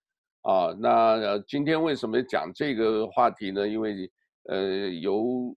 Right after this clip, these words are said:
想到一位叫八八万加，八八万嘎啊，这个他曾经呢，这个因为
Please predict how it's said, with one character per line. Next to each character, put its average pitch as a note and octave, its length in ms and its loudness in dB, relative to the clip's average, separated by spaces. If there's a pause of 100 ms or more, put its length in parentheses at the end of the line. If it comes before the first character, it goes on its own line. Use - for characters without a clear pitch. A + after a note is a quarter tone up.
(120)
想 F#2 380 0
到 A#2+ 240 6
一 A2+ 120 -2
位 A#2 320 2
叫 G2 500 2
八 B2 220 2
八 A#2+ 240 2
万 B2 340 2
加， G#2 340 0
八 F#2+ 120 0
八 G#2 140 2
万 A#2 260 4
嘎 F2 100 -6
啊， F2+ 480 -2
这 G2+ 180 -4
个 F#2 300 -4 (460)
他 B2 180 6
曾 A#2 260 -2
经 B2 240 -2
呢， A#2+ 280 2
这 - 80 -8
个 - 80 -4
因 C3+ 120 -4
为 D3+ 160 0